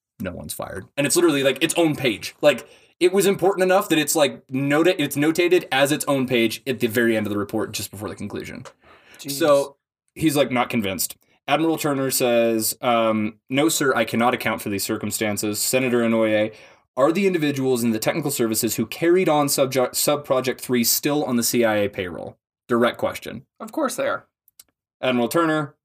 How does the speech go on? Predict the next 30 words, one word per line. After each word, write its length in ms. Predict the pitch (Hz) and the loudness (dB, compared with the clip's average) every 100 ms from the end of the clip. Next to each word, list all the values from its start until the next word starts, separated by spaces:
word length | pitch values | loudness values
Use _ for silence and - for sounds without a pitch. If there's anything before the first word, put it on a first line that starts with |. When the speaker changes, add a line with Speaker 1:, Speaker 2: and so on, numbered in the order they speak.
| _ _ _ _ | _ _ _ _
Speaker 1:
well, 100 | 135 123 | 0 2
actually, 200 | 131 123 | 2 2
Admiral 160 | 120 | 0
Turner 220 | 131 120 | 2 0
says, 160 | 117 110 131 | 0 -4 -2
"I 80 | 131 | 0
am 100 | 127 | 0
sorry, 380 | 131 113 113 117 | 2 4 4 2
are 100 | 117 | 2
you 160 | 117 | 4
asking, 380 | 117 117 127 110 | 2 2 0 0
are 180 | 127 113 | 0 0
they 140 | 110 | 0
today?" 520 | 110 104 101 113 240 - | -2 -2 -2 0 -2 -6
<laughs> 1500 | _ - _ _ _ _ 831 - 831 - _ - - - - | _ -20 _ _ _ _ -20 -20 -20 -20 _ -20 -20 -18 -2
"No, 540 | 320 370 185 131 117 - - | 4 4 4 0 -6 -4 0
I 80 | |
was 140 | 330 - | 2 4
asking 280 | - 220 214 | 2 0 2
about 200 | 269 262 | 2 4
yesterday." 720 | 349 - 247 233 165 135 - 185 156 165 - _ | 2 2 0 2 4 4 2 0 -2 -4 -12 _
<laughs> 180 | _ _ | _ _
Senator 420 | - 190 190 175 | 0 2 4 4
Inouye, 520 | 160 160 147 120 95 _ | 4 2 2 0 -2 _
"Yes." 560 | 104 101 95 110 - - _ _ | -6 -2 0 0 -2 -4 _ _
<laughs> 1000 | - - - - _ - - - - _ | -18 -18 -18 -18 _ -20 -20 -20 -20 _
Admiral 260 | 139 139 131 | 0 2 2
Turner, 300 | 139 107 107 | 2 0 0
"No, 160 | 120 | 0
sir." 320 | 120 104 - | 2 0 -2